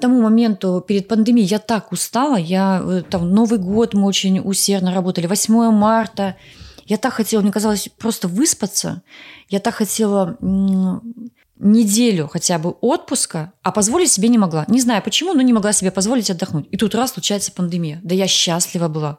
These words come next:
Вот серьёзно. Я такая думаю, "Блин, ну как-то надо по-другому, наверное, мечтать.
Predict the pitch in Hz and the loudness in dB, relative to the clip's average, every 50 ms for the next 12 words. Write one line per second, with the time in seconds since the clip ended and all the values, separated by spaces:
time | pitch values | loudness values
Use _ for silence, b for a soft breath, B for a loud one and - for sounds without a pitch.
0 | _ 165 151 - _ - - - - - 196 180 185 185 220 226 220 180 175 156 | _ -10 -12 -10 _ -18 -10 -6 -2 0 0 2 2 2 2 2 2 0 -2 -6
1 | 165 B B B B B - 185 180 196 190 - 190 180 170 190 185 180 170 156 | -8 B B B B B -4 -4 -4 -4 -4 -2 -2 -2 0 0 0 0 -2 -2
2 | 175 185 180 196 202 202 202 196 190 185 170 160 160 - - 208 202 190 220 208 | -4 -4 -2 -2 -2 -2 -2 -2 -2 -2 -4 -6 -8 -4 -2 -2 0 0 -2 -2
3 | - 202 202 202 190 - - 226 208 233 254 202 190 185 185 185 185 180 175 180 | 0 0 0 0 0 -2 -2 -2 -2 -2 -2 -2 0 0 0 0 0 0 -2 -2
4 | 170 175 170 165 160 - - - 175 156 - - - | -2 -2 -4 -2 -2 -4 -4 -4 -6 -6 -6 -10 -16